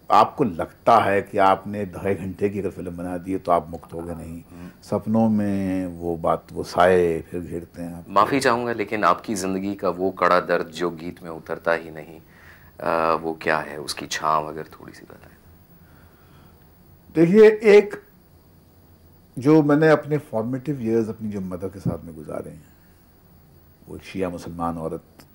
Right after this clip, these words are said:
Speaker 1: एक ब्राह्मण आदमी के साथ में उनका रिश्ता था। शादी नहीं की थी उन्होंने, और हम एक ऐसे इलाके में रहते थे जो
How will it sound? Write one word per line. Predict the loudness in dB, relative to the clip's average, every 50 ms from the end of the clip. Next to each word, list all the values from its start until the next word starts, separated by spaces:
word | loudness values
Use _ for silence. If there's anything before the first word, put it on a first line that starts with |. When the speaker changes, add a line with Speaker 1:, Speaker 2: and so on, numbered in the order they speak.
| -14 -14
Speaker 1:
एक | -14 -14 -14 -18 -20
ब्राह्मण | -18 -12 -10 -8 -8 -6 -6 -4
आदमी | -4 -4 -6 -6 -12 -14
के | -16 -16 -16
साथ | -14 -14 -14 -14 -14 -16
में | -18 -18
उनका | -18 -18 -18
रिश्ता | -18 -18 -20 -6 -2 -2 -2
था। | -2 -4 -12 -20 -20 -20 -20 -20 -20 _ -20 -20 -20 -20 -20 -20 -20 -20 -20 -20 -6
शादी | 2 4 4 6 6 6
नहीं | 4 4 0
की | -2
थी | -6
उन्होंने, | -12 -14 -16 -20 -20 -20 -20 -20 -20 -20 -20 _ _ _ -20 -20 _ -20 _ _ -16 -12
और | -10 -8
हम | -6 -6 -8 -8 -12 -18 _ _ _ _ -20 -20 -20 -20 _ _ _ -4
एक | -4 0 0
ऐसे | 0 0 2 0 2
इलाके | 4 4 4 4 2 -2
में | -4 -4 -4
रहते | -4 -4 -8 -8 -10 -12
थे | -10 -12 -12
जो | -12 -12 -14 -16